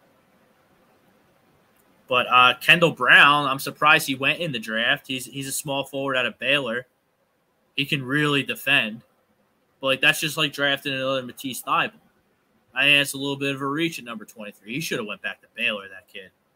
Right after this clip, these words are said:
But, you know, the money they throw around in the N B A, I mean, I guess you can't.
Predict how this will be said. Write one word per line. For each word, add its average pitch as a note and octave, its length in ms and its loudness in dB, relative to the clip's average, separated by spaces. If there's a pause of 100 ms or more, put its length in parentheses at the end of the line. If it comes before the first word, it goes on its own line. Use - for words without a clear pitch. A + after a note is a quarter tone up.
(880)
But, G#2 220 -10 (220)
you A#2+ 120 -12
know, G#2+ 280 -6 (120)
the A#2 80 -14
money C3 280 -2
they B2 140 -4
throw A#2 300 -6
around B2 320 -4
in A#2 60 -10
the A2+ 100 -4
N A2 100 -2
B G#2+ 180 -4
A, B2+ 220 0
I G#2 80 -6
mean, G#2 160 -8
I G2+ 100 -10
guess A2 300 -10
you A2 60 -20
can't. G#2+ 360 -6